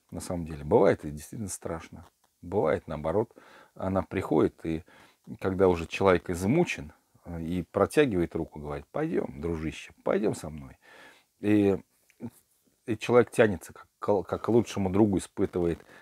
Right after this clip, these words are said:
неимоверное вот чувство эйфории, любви, и понимает, что, что это вот единственное существо, которое сейчас может показать ему дорогу, отвести туда, куда надо.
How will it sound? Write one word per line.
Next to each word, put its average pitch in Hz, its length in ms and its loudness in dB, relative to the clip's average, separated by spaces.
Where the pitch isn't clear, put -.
неимоверное 104 720 6
вот 85 160 -4
чувство - 500 -10
эйфории, 95 540 -2
любви, 85 360 -2
и - 20 -8
понимает, 92 480 -2
что, - 260 -16
что - 200 -6
это 90 180 -2
вот 87 280 -2
единственное 104 720 -2
существо, - 500 -2
которое 85 380 -4
сейчас - 480 0
может 98 380 -2
показать 92 520 -2
ему 82 140 -8
дорогу, 98 520 0
отвести - 440 -10
туда, 82 280 -8
куда 80 300 -10
надо. 67 380 -16